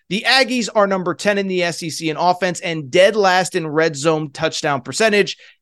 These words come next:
As one source told me earlier this season, it's year six. What is Fisher going to have to do now that'll convince anyone at this point that he can lead them to a national title?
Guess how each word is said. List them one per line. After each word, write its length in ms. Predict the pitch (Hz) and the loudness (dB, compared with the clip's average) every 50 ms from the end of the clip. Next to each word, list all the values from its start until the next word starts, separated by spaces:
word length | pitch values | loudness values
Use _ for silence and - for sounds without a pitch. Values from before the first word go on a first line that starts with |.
| _ _ | _ _
As 240 | 185 175 180 156 156 | 0 0 0 0 -2
one 360 | 147 147 170 202 220 247 254 | -4 -2 0 2 2 0 0
source 460 | 214 - - 226 214 214 214 196 - | -4 -4 -2 0 0 0 0 -2 -6
told 260 | - - 196 196 185 190 | -6 -4 -2 -2 0 -2
me 180 | 196 185 170 - | -4 -6 -4 -2
earlier 380 | 180 180 170 165 165 156 147 139 | -2 -2 0 0 0 0 -2 -2
this 200 | 139 135 135 - | -2 -4 -4 -4
season, 520 | - 208 214 202 170 180 190 185 185 170 - _ _ _ _ _ | -4 -4 -4 -4 -2 0 -2 -2 -2 -6 -10 _ _ _ _ _
it's 240 | - 175 175 170 - | -6 -6 -6 -6 -4
year 260 | 165 196 233 254 254 | -2 0 2 2 2
six. 540 | - - - - 208 156 135 - - - - - _ _ _ _ | 2 2 4 4 4 4 4 0 -8 -12 -12 -14 _ _ _ _
What 220 | 143 170 214 226 | 2 2 4 6
is 140 | 233 226 - | 4 4 2
Fisher 380 | - - 220 208 - 220 214 | -2 -2 -2 -2 0 -2 -2
going 300 | 180 156 196 196 196 196 | -2 0 -2 -2 -2 -2
to 40 | 196 | -4
have 220 | 170 185 185 180 - | -4 -4 -6 -6 -8
to 80 | 180 | -12
do 240 | 151 156 190 190 180 | -8 -6 -4 -4 -4
now 300 | 175 170 175 175 180 180 | -2 0 2 2 2 4
that'll 220 | 165 175 175 175 | 4 4 4 4
convince 480 | 160 - 165 156 135 143 208 233 233 - - | 2 0 -6 -6 0 0 0 0 0 -2 -4
anyone 400 | 220 202 196 196 190 190 185 180 | -2 -2 -2 -2 -2 -2 -2 -2
at 100 | - - | -4 -4
this 220 | - 156 147 - | -4 -4 -4 -4
point 320 | - - 170 170 160 - - | -4 -2 -2 -2 -2 0 0
that 140 | 160 147 | -2 -2
he 280 | 131 - - 196 226 226 | -2 -6 -6 -4 -4 -4
can 240 | - - 220 196 165 | -2 -2 -2 0 0
lead 180 | 170 175 165 | -2 -2 0
them 160 | 139 170 160 143 | 0 -2 -2 -2
to 200 | - - 151 151 | -2 0 2 2
a 60 | 139 | 2
national 400 | 131 139 143 135 135 - 143 120 | 4 2 2 0 0 -2 -6 -6
title? 480 | - - - 220 233 220 220 202 - | -4 2 4 4 6 6 6 4 4